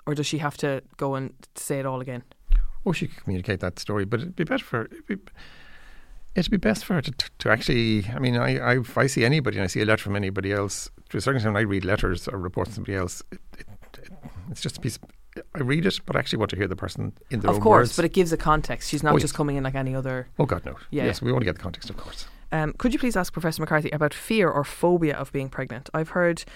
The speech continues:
Speaker 1: stories and have friends who have described their pregnancies and birth stories. Um, they love it, but it terrifies me. Between the ordeal of being pregnant and not sleeping for nine months and then going through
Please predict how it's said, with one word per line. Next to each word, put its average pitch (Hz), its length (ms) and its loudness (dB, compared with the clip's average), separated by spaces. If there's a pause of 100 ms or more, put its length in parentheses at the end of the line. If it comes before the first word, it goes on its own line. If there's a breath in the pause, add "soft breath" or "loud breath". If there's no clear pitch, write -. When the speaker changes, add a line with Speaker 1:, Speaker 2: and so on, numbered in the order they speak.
(120)
Speaker 1:
stories 156 360 2
and 156 80 -2
have 147 100 -2
friends 147 260 0
who 151 60 -2
have 147 100 -4
described 147 380 -2
their 143 80 -2
pregnancies 139 480 -2
and 131 100 -4
birth 139 220 -2
stories. 131 460 -6 (380 loud breath)
Um, 131 440 -4 (420)
they 151 160 4
love 139 220 2
it, 127 120 -4
but 143 80 -2
it 135 120 -6
terrifies 135 520 -2
me. 135 200 -4
Between 156 320 0
the 151 80 2
ordeal 151 320 2
of 151 80 -6
being 147 180 -2
pregnant 139 340 -2
and 139 60 -4
not 139 180 -4
sleeping 143 280 -6
for - 100 -10
nine 135 180 -4
months 131 200 -4
and 139 100 -6
then 139 80 -2
going 139 240 -2
through 139 240 -2